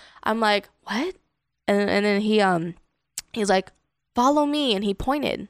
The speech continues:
like, to my kitchen. So I looked over to my kitchen,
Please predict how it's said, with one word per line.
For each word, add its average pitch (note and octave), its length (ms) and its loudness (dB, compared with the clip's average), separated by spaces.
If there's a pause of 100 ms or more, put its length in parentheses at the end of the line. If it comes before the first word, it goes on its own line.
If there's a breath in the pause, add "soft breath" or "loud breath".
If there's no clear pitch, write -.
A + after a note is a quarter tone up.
like, F3+ 200 -4
to A3 100 -8
my F#3+ 120 -4
kitchen. - 500 -4 (420 loud breath)
So G3 400 2
I G3+ 100 2
looked B3 240 0
over C#4 120 2
to C4+ 40 2
my G#3+ 100 0
kitchen, F#3 560 -2